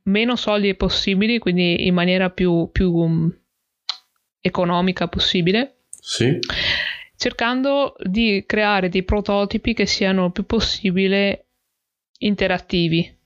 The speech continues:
Speaker 1: Quindi più interattivo è il prototipo, quindi più riusciamo a, ehm, testare quali sono, quali sono le,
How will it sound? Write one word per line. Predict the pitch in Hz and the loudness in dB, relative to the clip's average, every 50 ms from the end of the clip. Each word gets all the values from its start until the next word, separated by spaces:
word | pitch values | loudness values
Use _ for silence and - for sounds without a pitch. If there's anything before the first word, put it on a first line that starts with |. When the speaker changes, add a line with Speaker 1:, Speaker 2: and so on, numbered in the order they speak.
| _ | _
Speaker 1:
Quindi | _ - 190 180 175 170 | _ -2 0 0 0 0
più | - - 240 | -2 -2 0
interattivo | 262 269 269 - 214 196 190 190 - 208 208 190 180 | 0 0 0 0 0 0 -2 -2 -2 -2 0 2 2
è | 175 180 | 0 0
il | 180 | 0
prototipo, | - - 185 175 - 170 170 175 - 196 190 - 220 233 233 | -2 -4 -2 -2 0 -2 0 0 -2 -4 -2 0 -2 -2 0
quindi | - 190 180 170 | 0 0 0 0
più | 175 - 208 202 208 | -2 -2 0 0 2
riusciamo | 196 196 185 - - 185 180 185 185 185 185 180 175 | 2 0 -2 -2 -2 0 0 0 0 2 2 2 2
a, | 175 175 175 175 170 165 170 - - _ | 2 2 2 2 0 0 -2 -6 -8 _
ehm, | - 175 175 170 165 165 165 165 165 165 175 180 - _ _ _ _ _ - - - - _ _ _ _ | -2 0 2 2 2 0 0 0 0 0 -2 -2 -4 _ _ _ _ _ -10 -10 -10 -18 _ _ _ _
testare | _ - 185 - - - 185 175 175 180 185 180 | _ -2 -2 -2 0 -2 0 0 2 0 0 0
quali | 180 - 170 170 175 | 0 0 0 0 0
sono, | - - 196 180 185 180 180 180 175 175 170 170 165 165 165 170 175 - _ | 0 0 0 0 0 2 2 0 2 2 2 2 2 0 0 -2 -4 -6 _
quali | - 175 175 175 | -2 0 0 0
sono | - - - 180 180 180 180 175 170 170 170 170 165 165 - - - | -2 -2 -2 0 0 2 0 0 0 0 0 0 0 -2 -2 -4 -2
le, | 185 170 160 160 160 160 175 | 0 0 2 2 2 0 -2